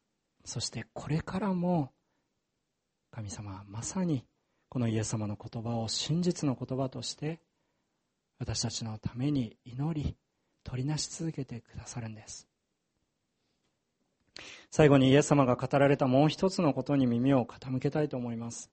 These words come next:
三十二節の後半です。「しかし私は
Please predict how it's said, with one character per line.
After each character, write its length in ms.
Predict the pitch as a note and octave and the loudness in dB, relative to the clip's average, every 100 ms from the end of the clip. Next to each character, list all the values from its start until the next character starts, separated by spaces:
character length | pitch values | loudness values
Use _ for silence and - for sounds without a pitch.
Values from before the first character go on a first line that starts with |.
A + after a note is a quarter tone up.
| _ _ _ _ | _ _ _ _
三 180 | - C3+ | -2 0
十 120 | A#2+ | 2
二 140 | A#2 B2+ | 2 2
節 260 | C3+ - | 0 0
の 120 | A#2+ G#2+ | -4 -6
後 280 | - B2 | -8 -8
半 200 | B2 C3 | -6 -6
で 120 | C3 C3+ | -6 -10
す。 200 | - - _ _ _ - - - - _ _ _ _ _ _ _ _ - | -14 -20 _ _ _ -20 -20 -20 -20 _ _ _ _ _ _ _ _ -6
「し 100 | - | 0
か 100 | C#3+ | 2
し 120 | B2+ | 2
私 460 | A#2+ C#3 C3 - | 0 0 0 0
は 220 | D3+ D#3 | 2 0